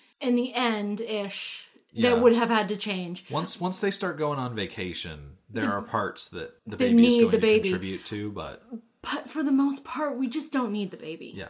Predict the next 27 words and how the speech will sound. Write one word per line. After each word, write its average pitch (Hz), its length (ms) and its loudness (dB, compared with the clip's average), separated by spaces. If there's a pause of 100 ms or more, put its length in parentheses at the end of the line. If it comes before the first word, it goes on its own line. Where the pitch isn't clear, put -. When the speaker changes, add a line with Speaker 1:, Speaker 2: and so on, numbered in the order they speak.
Speaker 2:
we're 120 120 -4
not 131 200 -8
gonna 117 120 -4
be 104 100 -4
getting 95 240 -8
to 95 60 -8
that 82 280 -6
stuff 80 360 -10
for 78 400 -12
a 85 80 -8
while 80 300 -6
Speaker 1:
A 208 60 0
while, 185 200 -4
Speaker 2:
now, 175 220 -14
so - 160 -8
Speaker 1:
yeah. 202 160 0 (400)
Speaker 2:
<laughs> - 400 -18
don't 110 160 -4
hold - 220 -2
your 123 100 -4
breath. - 400 -6 (380)
It'll 127 200 -14
be 117 140 -4
several 98 420 -8
weeks. - 460 -12 (260)
Speaker 1:
<laughs> - 440 -8
Speaker 2:
So, 131 400 0